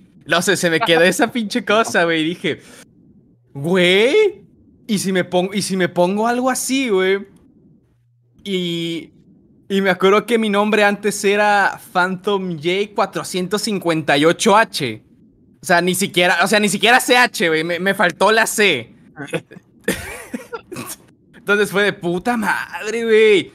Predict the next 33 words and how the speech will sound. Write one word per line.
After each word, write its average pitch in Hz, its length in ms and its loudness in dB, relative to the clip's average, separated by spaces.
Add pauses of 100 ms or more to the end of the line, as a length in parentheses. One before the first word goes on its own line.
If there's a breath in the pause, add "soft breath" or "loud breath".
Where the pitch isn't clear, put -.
Y 175 80 0
le 196 100 4
tuve 196 220 2
que 202 100 -8
quitar 160 360 -2
la 170 260 4
H, 185 420 -2 (520)
porque 214 240 -2
quedaba 196 320 4
raro, 233 440 6
güey. 135 280 -4 (180)
Y 165 40 -10
lo 208 100 0
dejé 196 180 -2
en 185 60 -6
cuatrocientos 185 480 -6
cincuenta 170 440 -4
y 143 80 -2
ocho 160 300 -2
H. 151 480 0
Y 147 100 -4
ahora, 147 400 0 (360)
ahí 165 180 0
está 208 220 0
el 208 120 0
nombre 226 380 2
de, 175 380 -2
de, 151 280 -16
o 147 80 -16
sea, 156 240 0
y 147 140 -6
los 160 180 -2
numeritos 185 540 0